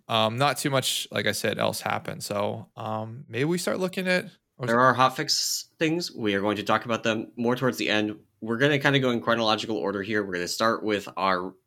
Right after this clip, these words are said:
Speaker 2: our retro stuff from season three, season four, and then we're gonna get into Dragonflight stuff, including the Brewmaster Mistweaver changes.
Speaker 1: Yep, which were good.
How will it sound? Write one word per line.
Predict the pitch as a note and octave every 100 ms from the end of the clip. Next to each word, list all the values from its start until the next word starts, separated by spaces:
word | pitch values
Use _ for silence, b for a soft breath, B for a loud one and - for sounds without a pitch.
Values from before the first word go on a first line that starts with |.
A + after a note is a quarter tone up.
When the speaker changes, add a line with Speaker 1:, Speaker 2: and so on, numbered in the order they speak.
| -
Speaker 2:
our | F#2 F2+ F2
retro | F#2+ - G2+ F#2
stuff | - F#2 F2+ F2+
from | - F2 E2
season | D#2 F2 E2+
three, | D#2 F#2+
season | F2 E2 E2
four, | D3+ D3 C3+ C3+ B B B B B -
and | G#2+ G#2+
then | A2+
we're | A2+
gonna | A2 G#2+
get | G#2
into | G2 G#2
Dragonflight | F#2+ G2 G2 G2 F2+
stuff, | - F#2 -
including | G#2 G2+ - C3+ C3+ G2+ F2+ F#2 F#2+ _ -
the | F#2+
Brewmaster | F#2+ F#2+ F2+ F2 - F2
Mistweaver | D#2 D2 D2+ C#2
changes. | C2+ B1 G1+ - - _ _ _ _ _ _
Speaker 1:
Yep, | G2 - _ _ _ -
which | B2+
were | C3+
good. | F3+ F#3+